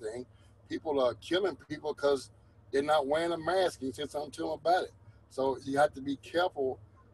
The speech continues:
how you approach people. But I say to you, um, support your brother as long as he's doing right. And like they said about, um, if you see wrong and you don't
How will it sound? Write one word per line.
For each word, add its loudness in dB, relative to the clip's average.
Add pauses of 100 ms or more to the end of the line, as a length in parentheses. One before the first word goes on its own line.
how 2
you -2
approach -4 (100)
people. -20 (800)
But 2 (100)
I 0
say -2
to -16
you, -6 (400)
um, -6 (100)
support -6
your -4
brother 0
as -8
long 2
as -6
he's -6
doing -4
right. -4 (460)
And -4 (400)
like 2
they -2
said 2
about, 4 (840)
um, 4 (840)
if 0
you -6
see -4
wrong 4 (420)
and -2
you -6
don't 2